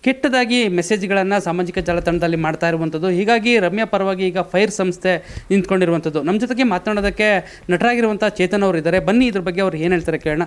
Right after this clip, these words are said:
ಸರ್ ನಮಸ್ಕಾರ. ಏನಂತಂದರೆ ಈಗ ರಮ್ಯಾ ಅವರು ಒಂದು ಏನು ಪೋಸ್ಟನ್ನು ಮಾಡಿದ್ದಾರೆ, ಅದು ಸಾಕಷ್ಟು ಪೋಸ್ಟು ಅಭಿಮಾನಿಗಳು, ದರ್ಶನ್ ಅಭಿಮಾನಿಗಳೇನಿದ್ದಾರೆ ಅವರು ಒಂದೊಂದು ರೀತಿ ಕೆಟ್ಟದಾಗಿ ಮೆಸೇಜನ್ನು ಹಾಕ್ತಾ ಇರುವಂಥದ್ದು. ನೀವೀಗ ಗೃಹ ಮಂತ್ರಿಗಳಿಗೆ ತಮ್ಮ ಸಂಸ್ಥೆಯಿಂದ ಒಂದು ಮನವಿಯನ್ನು ಕೂಡ ಮಾಡಿರುವಂಥದ್ದು ಪತ್ರದಲ್ಲಿ.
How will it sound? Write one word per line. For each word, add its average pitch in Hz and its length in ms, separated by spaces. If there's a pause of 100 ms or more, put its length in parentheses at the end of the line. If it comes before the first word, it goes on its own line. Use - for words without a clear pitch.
ಸರ್ 147 100
ನಮಸ್ಕಾರ. 147 300 (480)
ಏನಂತಂದರೆ 220 500
ಈಗ 185 80 (440)
ರಮ್ಯಾ 190 280
ಅವರು 185 220
ಒಂದು 165 200
ಏನು 165 460
ಪೋಸ್ಟನ್ನು 170 340
ಮಾಡಿದ್ದಾರೆ, 143 400
ಅದು 143 380
ಸಾಕಷ್ಟು 175 440
ಪೋಸ್ಟು 175 800 (100)
ಅಭಿಮಾನಿಗಳು, 165 600
ದರ್ಶನ್ 160 280
ಅಭಿಮಾನಿಗಳೇನಿದ್ದಾರೆ 143 800 (380)
ಅವರು 254 220
ಒಂದೊಂದು 220 340
ರೀತಿ 220 200
ಕೆಟ್ಟದಾಗಿ 175 480
ಮೆಸೇಜನ್ನು 156 440
ಹಾಕ್ತಾ 147 240
ಇರುವಂಥದ್ದು. 139 460
ನೀವೀಗ 202 340
ಗೃಹ 180 300
ಮಂತ್ರಿಗಳಿಗೆ 170 560
ತಮ್ಮ 180 320
ಸಂಸ್ಥೆಯಿಂದ 165 560 (500)
ಒಂದು 165 260
ಮನವಿಯನ್ನು 175 480
ಕೂಡ 170 160
ಮಾಡಿರುವಂಥದ್ದು 156 600
ಪತ್ರದಲ್ಲಿ. 139 540